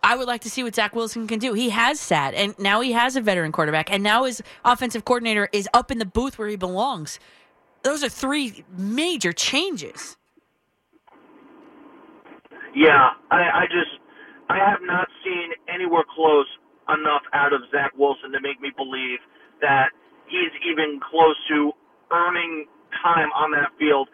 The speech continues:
Speaker 2: when, like I said, it's not just hurting his own ch-, his own uh, basically having a, a high percentage of possibly getting hurt. He's also hurting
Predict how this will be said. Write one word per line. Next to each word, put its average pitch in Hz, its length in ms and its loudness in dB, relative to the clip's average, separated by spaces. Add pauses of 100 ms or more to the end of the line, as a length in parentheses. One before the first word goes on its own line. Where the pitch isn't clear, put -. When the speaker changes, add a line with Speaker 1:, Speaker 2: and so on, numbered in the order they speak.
(180)
Speaker 2:
when, 151 280 2
like 160 180 0
I 151 140 2 (120)
said, 156 240 0 (120)
it's 160 240 -4
not 175 180 0
just 165 220 -8
hurting 160 420 -2 (260)
his 156 180 0
own 165 300 4 (460)
ch-, - 280 -4
his 160 260 -2
own 185 320 2 (220)
uh, 143 160 2 (400)
basically 202 380 4
having 175 280 -2
a, 165 60 -2
a 156 180 -4
high 147 240 -4
percentage 160 480 -4
of 147 120 -6
possibly 156 340 0
getting 147 260 -6
hurt. 151 280 0 (220)
He's 202 160 -2
also 208 480 2
hurting 180 440 -4